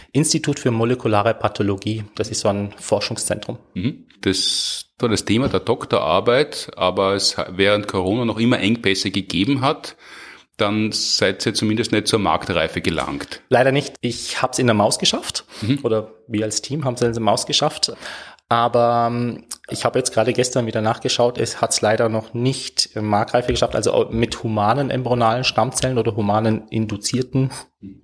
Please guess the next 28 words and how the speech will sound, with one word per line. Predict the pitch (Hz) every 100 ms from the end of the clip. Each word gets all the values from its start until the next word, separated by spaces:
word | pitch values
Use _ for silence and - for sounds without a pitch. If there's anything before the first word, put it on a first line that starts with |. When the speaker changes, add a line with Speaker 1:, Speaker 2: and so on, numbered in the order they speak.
| _
Speaker 1:
pluripotenten | - 120 120 - 117 120
Stammzellen, | 110 113 - 120 -
was | 107 - -
das | 113 - -
gleiche | 101 107 131
ist, | 127 - - - - - - _ -
hab's | - -
also | 101
nicht | 101
geschafft. | 117 98 -
Also | 107 117
offensichtlich | 147 - 143 127 123 123 123
gibt's | 123
Unterschiede | - 113 117 117 110 104 - 117
zwischen | 117 113 -
Maus | 101 98 113 -
und | 107
Mensch, | 104 113
dass | - -
man | 104
nicht | 107 -
einfach | 110 104 107 -
eins | 104 101 -
zu |
eins | 98 -
das | 98
übersetzen | 95 95 98 -
kann. | 95